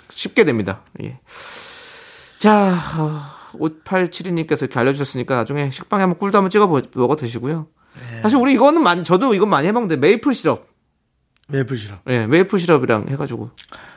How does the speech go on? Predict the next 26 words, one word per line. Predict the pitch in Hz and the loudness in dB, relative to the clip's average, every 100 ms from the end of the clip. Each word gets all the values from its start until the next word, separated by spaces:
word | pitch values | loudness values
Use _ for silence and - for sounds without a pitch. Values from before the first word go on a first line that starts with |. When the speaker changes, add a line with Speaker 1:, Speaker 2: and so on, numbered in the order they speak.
| - - - - | -20 -20 -20 -18
Speaker 2:
그, | - 107 104 123 | -12 -10 -10 -8
Speaker 1:
예. | 117 110 - 156 | -8 -10 -18 -6
Speaker 2:
제가 | 131 127 | 0 2
하나 | 139 160 143 | 4 2 0
얘기를 | 127 143 | -2 -2
드릴게요. | 120 107 - 131 151 - | -4 -8 -8 -12 -10 -4
Speaker 1:
네. | 117 110 120 110 | -2 -2 -8 -16
Speaker 2:
뭐, | - - | -14 -6
여러 | 120 139 | 0 2
가지를 | 190 226 | 2 0
제가 | 190 190 220 | -2 -2 -2
다 | - - | -8 -6
발라봤습니다. | 254 147 175 139 - 175 151 110 95 - | 2 4 4 2 -2 -4 -4 -6 -14 -14
뭐, | - 101 | -6 -4
Speaker 1:
네. | 101 | 0
Speaker 2:
메이플뿐만 | 131 127 160 170 143 151 | 0 0 -4 -2 2 2
아니라, | 123 123 120 110 | 2 0 0 0
Speaker 1:
네, | 113 | 2
네. | 107 107 110 | 0 -2 -6
Speaker 2:
뭐, | 123 117 113 110 - - - - - - | -10 -10 -10 -14 -20 -20 -20 -20 -20 -12
저 | 135 123 | -8 -2
그냥 | 156 160 160 | 2 4 4
음식에 | 165 170 165 | 4 4 4
넣는 | 151 151 | 4 4
거 | 143 | 2
뭐죠? | 123 113 190 | 2 0 -4